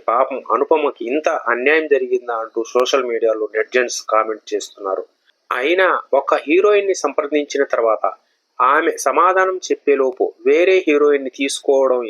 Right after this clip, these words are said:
ఏమిటి? సుకుమార్ లాంటి టాప్ డైరెక్టర్స్ కూడా ఇలాంటివి చేస్తారా? అసలు ఊహించలేదంటూ సోషల్ మీడియాలో నెటిజన్స్ మండిపడుతున్నారు. ఒకవేళ రంగస్థలం చిత్రం అనుపమ చేసుంటే ఆమె కెరీర్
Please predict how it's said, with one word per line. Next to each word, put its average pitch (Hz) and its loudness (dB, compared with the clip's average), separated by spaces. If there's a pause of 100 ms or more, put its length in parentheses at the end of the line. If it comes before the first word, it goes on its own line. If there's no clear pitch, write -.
ఏమిటి? 110 -12 (380)
సుకుమార్ 175 2
లాంటి 151 0 (120)
టాప్ 139 0
డైరెక్టర్స్ - -2 (100)
కూడా 131 4 (140)
ఇలాంటివి 139 0
చేస్తారా? 120 0 (580)
అసలు 165 0 (120)
ఊహించలేదంటూ 160 2 (140)
సోషల్ 139 0
మీడియాలో 123 0 (140)
నెటిజన్స్ 127 0 (140)
మండిపడుతున్నారు. 104 -2 (360)
ఒకవేళ 127 2 (220)
రంగస్థలం 143 0 (100)
చిత్రం 110 -4 (140)
అనుపమ 147 0
చేసుంటే 117 -2 (160)
ఆమె 123 0 (100)
కెరీర్ 147 2